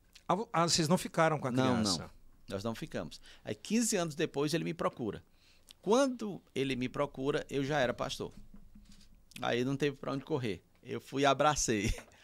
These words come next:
Speaker 2: Hoje está comigo, está comigo na igreja, muito feliz, casado, sabe?
Speaker 1: Quantos anos ele tem?
Speaker 2: Hoje, trinta e três.
Speaker 1: Nossa! Sem
Speaker 2: Sim.
Speaker 1: trauma?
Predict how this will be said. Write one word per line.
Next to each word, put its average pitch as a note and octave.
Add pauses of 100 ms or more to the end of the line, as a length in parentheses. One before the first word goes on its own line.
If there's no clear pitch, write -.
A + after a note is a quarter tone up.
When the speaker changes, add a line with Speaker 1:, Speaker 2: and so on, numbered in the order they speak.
(300)
Speaker 2:
Hoje D3
está C#3+
comigo, A#2
está -
comigo G#2
na G2+
igreja, G2
muito A2+
feliz, G#2
casado, A2 (480)
sabe? B2+
Speaker 1:
Quantos E3
anos E3
ele C#3+
tem? D#4 (320)
Speaker 2:
Hoje, A#2
trinta A2+
e C3+
três. G#2
Speaker 1:
Nossa! C#3+ (480)
Sem E3+
Speaker 2:
Sim. -
Speaker 1:
trauma? D#3